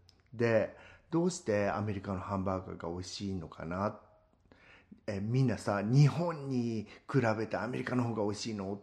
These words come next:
とか言う人もいるんだけど、そうなの、そうなの。ハンバーガーはアメリカの方が私は好きなんですよね。あの、日本のももちろん美味しいんだけれども、あの、中のハンバーグにつなぎが入ってたり、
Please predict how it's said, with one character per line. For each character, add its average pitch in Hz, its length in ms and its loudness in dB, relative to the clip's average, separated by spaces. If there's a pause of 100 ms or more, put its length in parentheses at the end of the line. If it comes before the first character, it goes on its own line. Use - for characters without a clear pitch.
と 104 80 -8
か 80 320 -6
言 107 160 0
う - 20 -2
人 101 160 -6
も 90 100 -6
い 98 80 -4
る 92 80 -8
ん 87 40 -6
だ 87 80 -8
け 87 120 -12
ど、 104 280 -2 (400)
そ 120 400 -4
う 143 40 -2
な 131 120 0
の、 123 100 0
そ 127 120 2
う - 20 6
な 120 100 4
の。 110 180 -2
ハ 123 300 2
ン 127 120 2
バ 127 240 4
ー - 40 -12
ガ 107 160 -2
ー - 20 -2
は 101 180 2
ア 101 40 0
メ 107 140 0
リ 107 40 -6
カ 101 140 -6
の 101 140 -2
方 98 140 -8
が - 20 -10
私 90 320 -10
は 85 40 -8
好 - 120 -14
き 104 120 -8
な 80 120 -6
ん 82 40 -10
で 92 80 -10
す - 140 -16
よ 78 80 -10
ね。 95 340 -4 (540)
あ 101 140 -4
の、 98 160 -2
日 123 180 4
本 170 360 4
の 113 100 0
も 107 220 2
も 104 160 0
ち 143 140 -6
ろ 139 120 4
ん 104 120 2
美 110 60 2
味 110 80 0
し 123 200 -2
い 117 40 0
ん 110 60 -2
だ 95 100 -4
け 92 140 -8
れ 95 100 -10
ど 82 100 -10
も、 92 600 0 (380)
あ 98 140 -4
の、 92 140 -6
中 123 420 4
の 95 80 0
ハ 131 300 6
ン 139 180 6
バ 127 340 2
ー - 80 -12
グ - 60 -10
に 98 360 -2
つ - 180 0
な 143 220 6
ぎ 147 160 0
が 139 140 6
入 87 200 -4
っ - 40 -10
て - 140 -6
た 80 180 -6
り、 95 640 -2